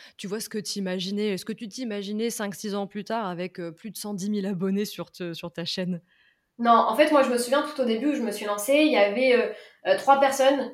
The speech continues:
Speaker 2: que je suivais qui m'inspiraient. Il y avait Elodie Leclerc, qui était déjà sur YouTube.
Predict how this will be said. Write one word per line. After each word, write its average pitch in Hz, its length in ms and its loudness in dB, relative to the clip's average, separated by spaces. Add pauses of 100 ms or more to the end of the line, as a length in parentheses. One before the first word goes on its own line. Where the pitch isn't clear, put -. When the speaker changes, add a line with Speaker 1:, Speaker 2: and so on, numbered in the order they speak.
(120)
Speaker 2:
que 226 100 -8
je 220 140 -2
suivais 233 420 -2
qui 254 140 -8
m'inspiraient. 226 460 2
Il 320 40 2
y 285 60 6
avait 214 140 0
Elodie 226 280 0
Leclerc, 254 360 0 (260)
qui 220 80 -12
était 202 120 -10
déjà 202 260 -2
sur 214 200 -8
YouTube. 208 380 0